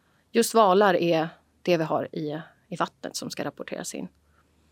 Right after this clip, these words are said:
Och historiskt sett, då har man ju hittat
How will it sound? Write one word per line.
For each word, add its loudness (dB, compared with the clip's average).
Och 2
historiskt 6
sett, -2
då 6
har 6
man 6
ju 4
hittat -2